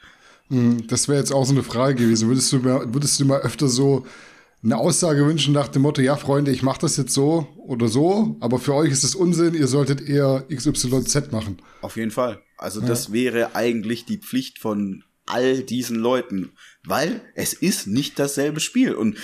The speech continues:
Speaker 2: ich kann das so selber auch sehr, sehr gut an mir selbst beobachten. Ich weiß noch so,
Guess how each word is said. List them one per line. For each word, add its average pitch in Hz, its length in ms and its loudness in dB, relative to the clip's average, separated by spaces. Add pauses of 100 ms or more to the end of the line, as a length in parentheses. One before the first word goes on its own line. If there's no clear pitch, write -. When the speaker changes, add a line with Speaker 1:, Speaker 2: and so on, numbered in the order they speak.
(160)
Speaker 2:
ich - 280 -4
kann 135 200 -2
das 156 160 0
so 127 120 0
selber 135 360 2
auch 117 160 0
sehr, 143 240 0
sehr 135 160 0
gut 131 380 2
an 117 200 2
mir 107 420 4
selbst 120 420 0
beobachten. 135 600 0 (440)
Ich - 200 -4
weiß 135 260 0
noch 131 140 2
so, 120 360 2